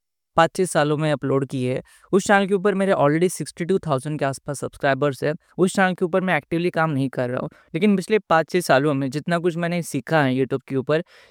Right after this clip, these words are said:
इसको इस podcast के अंदर मैं देने की कोशिश करूँगा। बहुत सारे myths and bus, अ, myths and बहुत सारे ऐसे misunderstandings है, अ, YouTube के ऊपर, अ, video ब-, अपलोड करते time बहुत सारे लोग कुछ गलत ही advice देते हैं YouTube के ऊपर, "Tags डालो अच्छे से, hashtag ये वाली यूज़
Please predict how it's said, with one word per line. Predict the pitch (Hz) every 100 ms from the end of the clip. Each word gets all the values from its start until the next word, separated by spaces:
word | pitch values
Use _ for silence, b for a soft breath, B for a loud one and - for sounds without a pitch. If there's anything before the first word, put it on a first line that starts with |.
| b
इसको | 180 - 208 214 202 -
इस | 165 175 -
podcast | 156 151 143 156 151
के | 151
अंदर | 143 143
मैं | 143
देने | 143 147
की | 143
कोशिश | 147 135 127 175
करूँगा। | - 160 160 160 190 - b -
बहुत | 139 202
सारे | - 233
myths | 156 196 208 -
and | 185 180
bus, | 170 175 -
अ, | 156 151 147
myths | 156 165 -
and | 180
बहुत | 170 156 160
सारे | 170
ऐसे | 160 -
misunderstandings | 156 165 202 180 175 - 143 151 156 135
है, | 135 - b b
अ, | - 135
YouTube | 139 151 156 156
के | 170
ऊपर, | 151 165
अ, | 160 113 139 135 135
video | 131 143 180
ब-, |
अपलोड | 147 139 - - 165
करते | 147 127 135
time | 131 185
बहुत | 135 165
सारे | 180 175
लोग | 175 - -
कुछ | 160 160
गलत | 143 156 180
ही |
advice | 170 143 143
देते | 139 135 139
हैं | 131
YouTube | 135 -
के | 135
ऊपर, | 123 165 214 B B B -
"Tags | 151 143
डालो | 143 147 143
अच्छे | 143 - 147
से, | 139 151 143 135
hashtag | 131 131 151
ये | 139 143
वाली | 143 139
यूज़ | 139